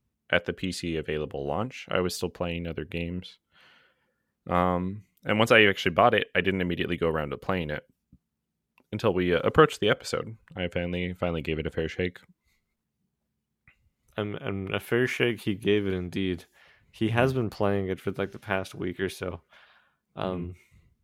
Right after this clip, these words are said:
Speaker 2: I was gonna say I
Speaker 1: Yeah.
Speaker 2: haven't even seen Jake outside, but, like, I actually did see Jake outside today.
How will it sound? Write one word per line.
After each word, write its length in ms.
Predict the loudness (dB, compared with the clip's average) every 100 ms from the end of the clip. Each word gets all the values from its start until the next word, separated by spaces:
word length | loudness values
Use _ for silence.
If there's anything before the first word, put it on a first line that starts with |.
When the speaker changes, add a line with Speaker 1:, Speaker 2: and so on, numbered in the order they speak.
| _ _ _ _ _ _ _ _ _ _ _ -4
Speaker 2:
I 40 |
was 80 | 0
gonna 120 | 0
say 160 | 2 4
I 20 |
Speaker 1:
Yeah. 20 |
Speaker 2:
haven't 200 | 4 4
even 160 | 2 -2
seen 340 | -2 0 0
Jake 280 | 2 4 4
outside, 540 | 2 2 0 0 2
but, 100 | 0
like, 160 | 0 2
I 100 | 0
actually 160 | 0 -2
did 160 | -2
see 120 | -2
Jake 200 | -4 -4
outside 280 | -4 -4 -6
today. 300 | -4 -4 -6